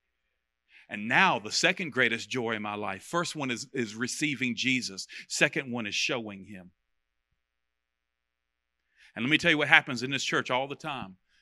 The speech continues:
People coming out of all kind of lifestyles. Like Brandon here, for example,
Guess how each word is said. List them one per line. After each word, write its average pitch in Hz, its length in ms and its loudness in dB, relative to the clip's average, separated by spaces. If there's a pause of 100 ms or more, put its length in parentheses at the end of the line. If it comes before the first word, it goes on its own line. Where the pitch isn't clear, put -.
(120)
People 147 240 -4
coming 131 320 -2
out 117 100 4
of 104 100 -4
all 135 200 0
kind 143 320 -4
of 123 120 -6
lifestyles. 117 640 -6 (200)
Like 127 200 0
Brandon 139 360 -2
here, 113 180 -6
for 110 140 -12
example, 98 500 -10